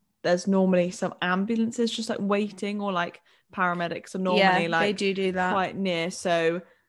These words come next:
Speaker 2: So it's
Speaker 1: you are
Speaker 2: honestly
Speaker 1: never, like, you're never gonna be in danger as long as you just use what's there. Like, just use
Speaker 2: Yeah.
Speaker 1: the police,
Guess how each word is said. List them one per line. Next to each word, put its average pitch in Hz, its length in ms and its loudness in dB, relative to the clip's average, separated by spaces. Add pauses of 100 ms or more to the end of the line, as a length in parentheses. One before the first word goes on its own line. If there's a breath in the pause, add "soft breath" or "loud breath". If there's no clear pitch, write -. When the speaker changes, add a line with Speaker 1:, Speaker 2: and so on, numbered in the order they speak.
(140)
Speaker 2:
So 214 180 6 (120)
it's 226 200 4
Speaker 1:
you 233 160 10
are 247 60 12
Speaker 2:
honestly 262 200 8 (140)
Speaker 1:
never, 185 280 8
like, 208 160 4
you're 233 100 8
never 226 280 8
gonna 233 160 6
be 226 140 4
in 208 100 4
danger 185 720 4
as 185 160 -2
long 190 160 2
as 185 180 0
you 190 120 -2
just 190 340 -2
use 190 320 2
what's - 200 -2
there. 180 280 6
Like, 220 220 2
just 196 260 -6
use 208 420 -2
Speaker 2:
Yeah. 185 360 0
Speaker 1:
the 180 40 0
police, 185 300 2